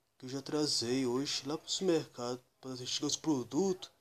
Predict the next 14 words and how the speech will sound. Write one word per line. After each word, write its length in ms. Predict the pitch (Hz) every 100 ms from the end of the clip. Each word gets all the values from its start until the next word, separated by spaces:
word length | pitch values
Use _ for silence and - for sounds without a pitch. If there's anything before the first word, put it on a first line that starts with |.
| _ _ _ -
E 40 |
os 140 | 190 -
produtos 560 | - 233 180 214 214
tinham 200 | - 220
que 60 | 214
ficar 160 | - 214
um 60 |
pouco 240 | 214 220 247 240 - - -
chato, 480 | - - 170 180 175
assim, 220 | - 175
de 500 | - 165 156 147 127 - _ _ _ _
serem 300 | - 165 151
vendidos, 680 | 147 139 127 120 147 139 -
né? 320 | 123 131 147